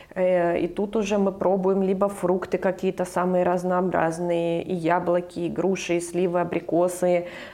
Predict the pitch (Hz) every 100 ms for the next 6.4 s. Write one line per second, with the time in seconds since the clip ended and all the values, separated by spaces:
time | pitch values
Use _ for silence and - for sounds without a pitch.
0 | - - 180 170 170 175 185 185 175 170
1 | 175 214 214 185 175 180 175 190 170 170
2 | 170 175 170 - - 233 220 185 - 180
3 | 151 151 160 156 226 226 240 180 - 175
4 | 196 196 185 - 185 160 - 180 160 151
5 | - - 190 202 - 170 185 - 170 175
6 | 175 190 185